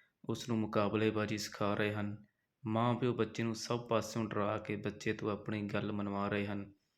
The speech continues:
ਇਸ ਦੇ ਉਲਟ ਜੇਕਰ ਬੱਚਾ ਡਰ ਨਹੀਂ ਰਿਹਾ ਤਾਂ ਉਸ ਨੂੰ ਪਹਿਲੇ ਦਰਜੇ 'ਤੇ ਆਉਣ ਲਈ ਕਿਸੇ ਸਾਈਕਲ ਵਗੈਰਾ ਦਾ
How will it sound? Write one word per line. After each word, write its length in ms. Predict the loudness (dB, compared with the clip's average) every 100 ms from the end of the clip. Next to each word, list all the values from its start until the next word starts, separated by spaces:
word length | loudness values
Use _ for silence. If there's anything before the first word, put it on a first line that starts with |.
| -20 -20 -20 _ -4
ਇਸ 160 | -2
ਦੇ 220 | 2 2
ਉਲਟ 340 | 2 2 0 0
ਜੇਕਰ 340 | 0 0 0
ਬੱਚਾ 400 | -2 -4 -2 -2
ਡਰ 360 | -2 2 2 4
ਨਹੀਂ 340 | 2 2 4
ਰਿਹਾ 460 | 4 4 2 0 -6 -6
ਤਾਂ 100 | -6
ਉਸ 140 | -4
ਨੂੰ 220 | -6 -4
ਪਹਿਲੇ 320 | -2 0 0
ਦਰਜੇ 300 | -2 -4 -2
'ਤੇ 160 | -4 -2
ਆਉਣ 220 | -2 -2
ਲਈ 100 | -4
ਕਿਸੇ 260 | -6 -6 -6
ਸਾਈਕਲ 520 | -2 -2 -2 -4 -4
ਵਗੈਰਾ 340 | -2 -2 0
ਦਾ 320 | 0 -2 -6